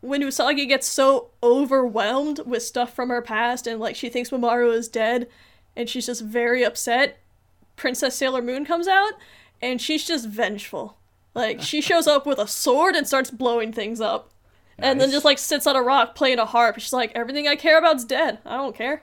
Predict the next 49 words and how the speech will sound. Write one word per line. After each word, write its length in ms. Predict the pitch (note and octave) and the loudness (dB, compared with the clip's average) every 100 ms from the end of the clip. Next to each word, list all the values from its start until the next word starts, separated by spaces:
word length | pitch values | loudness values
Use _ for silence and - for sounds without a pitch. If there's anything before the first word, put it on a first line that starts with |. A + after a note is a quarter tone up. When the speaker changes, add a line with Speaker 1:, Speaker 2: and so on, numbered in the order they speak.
| - | -10
Speaker 1:
I'm 80 | |
gonna 160 | B3+ D4+ | -8 -6
start 200 | - D4 | -4 -4
attacking 360 | - D4 D4+ D4 | -2 -4 -2 -2
everyone." 560 | C4 C#4 G#3+ A3 A#3+ - | -2 -2 -2 -2 -4 -6
And 80 | B3+ | -4
everyone's 240 | A#3+ A#3+ | -2 -2
like, 180 | B3+ - | -2 -4
"This 260 | C#4+ C#4+ A4 | -8 -6 -4
is 140 | A#4 | -4
a 40 | F#4+ | -6
problem. 460 | - C#4 C#4 C#4+ C#4 | -2 0 0 -2 -4
We 120 | C4+ | -8
can't 340 | - C#4+ C#4 | -2 -2 0
let 200 | C4+ B3+ | -2 -4
this 200 | A#3+ B3+ | -4 -6
exist." 540 | - A#3+ A3 - - G#4 - - - | -8 -12 -14 -14 -10 -10 -12 -18 -20
<laughs> 80 | D#3 _ - - _ _ _ - - _ _ _ _ _ _ - | -20 _ -20 -20 _ _ _ -20 -20 _ _ _ _ _ _ -8
Speaker 2:
And 200 | D3+ D#3 | -6 -4
that's 280 | F3+ - - | -4 -6 -12
the, 360 | C#3+ D3+ C#3 | -8 -6 -6
like, 260 | C3 C#3 - | -6 -8 -10
I, 140 | - B2+ | -12 -10
I 160 | B2+ A#2+ | -10 -12
was 160 | A#2+ | -10
reading 260 | F3 E3 A#2+ | -10 -10 -10
somewhere 420 | - A#2 A2+ A2+ | -8 -6 -6 -6
that 180 | A2 G2+ | -6 -8
the, 300 | A2+ G#2+ G2+ | -10 -10 -12
kind 200 | - D3 | -8 -8
of 60 | A2+ | -8
the 60 | |
backstory 540 | F#2 - E3 - B2+ A2 | -10 -14 -14 -8 -6 -6
on 80 | G#2+ | -6
that 180 | A2+ | -8
one, 220 | A2 A2 G#2+ | -8 -12 -10
they, 320 | G#2 G2+ G#2 _ _ _ _ | -10 -12 -16 _ _ _ _
they 120 | G2 | -16
touch 340 | F#2+ F3+ G3+ D#3+ | -12 -12 -10 -10
on 140 | A2 | -10
it 120 | G2+ | -12
more 280 | F#2 A#2 D3 | -14 -10 -10
than 140 | A2+ | -8
they 140 | G#2+ G2+ | -10 -12
do 220 | G#2 G2+ | -12 -12
in 100 | F#2+ | -12
the 140 | F2+ - | -16 -12
anime, 540 | G3 E3 G#2+ F#2+ G2 | -10 -8 -8 -10 -8
where 400 | G#2+ A2 G#2+ G#2 | -6 -6 -6 -8